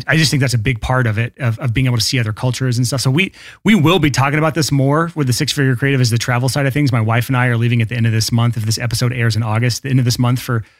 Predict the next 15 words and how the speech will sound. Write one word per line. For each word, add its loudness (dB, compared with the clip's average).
a -2
full 2
month 2
in 2
Spain 0
and 2
some -2
other 0
places -2
as 0
well. 0
So -2
I 2
do 4
like 2